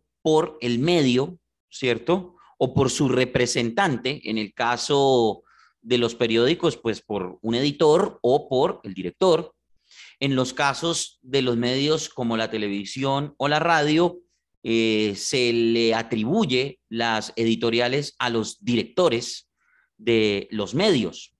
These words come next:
¿cierto? O de los programas, o de quien haga sus veces, ¿cierto? Entonces, por ejemplo, si estamos hablando de un magazine informativo, o de un noticiero, o de un, eh,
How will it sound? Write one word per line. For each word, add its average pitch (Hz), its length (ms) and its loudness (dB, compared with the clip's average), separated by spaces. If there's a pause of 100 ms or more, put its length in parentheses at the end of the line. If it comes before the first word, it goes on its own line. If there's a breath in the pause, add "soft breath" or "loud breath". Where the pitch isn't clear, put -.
(120)
¿cierto? 127 460 0
O 180 300 6
de 143 160 6
los 175 320 4
programas, 123 760 0
o 160 280 4
de 160 360 0 (320 loud breath)
quien 139 280 0
haga 143 440 0
sus 107 280 -8
veces, - 500 -2 (420)
¿cierto? 139 560 -4 (600 soft breath)
Entonces, 175 340 -2
por 175 160 0
ejemplo, 151 400 -2
si 139 100 -8
estamos 175 320 -2
hablando 170 400 2
de 180 100 4
un 151 260 -2
magazine 165 480 0
informativo, 160 840 -2
o 107 120 -4
de 104 80 -4
un 123 180 -4
noticiero, 160 800 0
o 110 140 -4
de 113 80 -2
un, 120 280 0
eh, 139 440 0